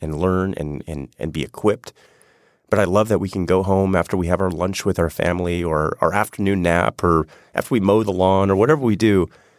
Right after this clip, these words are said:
and come back and close out the Lord's Day together and, and hear something like this doctrine taught to, to, to each other. So, um, I just wanna say that first, first off. But other key takeaways from the, the study itself,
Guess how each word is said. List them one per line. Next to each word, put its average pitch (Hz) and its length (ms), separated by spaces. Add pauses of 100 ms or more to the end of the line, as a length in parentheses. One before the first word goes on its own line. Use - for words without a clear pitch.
(340)
and 98 160
come 117 280
back 87 280
and 85 140
close 101 420
out 90 180
the 82 80
Lord's 82 340
Day 82 160
together 80 520 (140)
and, 85 160
and 76 160
hear 85 260
something 80 480
like 80 260
this - 200
doctrine 78 520
taught - 360 (140)
to, - 180 (320)
to, 80 300
to 82 160
each - 140
other. 67 280 (500)
So, 98 340
um, 82 380 (300)
I 95 80
just 92 160
wanna 78 140
say 78 180
that 67 260
first, - 380 (160)
first - 240
off. - 260 (140)
But 92 180 (1000)
other 147 280
key - 280
takeaways 101 440
from 95 180
the, 82 100
the 85 180
study 90 440
itself, - 580